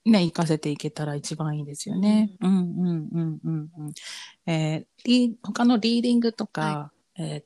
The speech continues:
Speaker 1: と、リーディング、ライティングとか、そこら辺は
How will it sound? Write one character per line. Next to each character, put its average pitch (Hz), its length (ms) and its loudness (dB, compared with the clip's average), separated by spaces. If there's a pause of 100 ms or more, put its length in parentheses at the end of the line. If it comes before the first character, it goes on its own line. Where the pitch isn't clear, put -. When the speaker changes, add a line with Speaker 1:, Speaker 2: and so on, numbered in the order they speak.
(100)
Speaker 1:
と、 143 520 -10 (460)
リ 170 140 -4
ー - 20 -4
デ 160 100 -8
ィ 160 40 -4
ン 160 40 -6
グ、 - 80 -6
ラ 170 120 2
イ 156 80 0
テ 156 100 -6
ィ 165 40 -2
ン 160 40 -2
グ 160 80 -6
と 156 140 -10
か、 - 240 -14
そ - 140 -10
こ 220 120 -2
ら 220 100 2
辺 208 520 4 (200)
は 196 220 4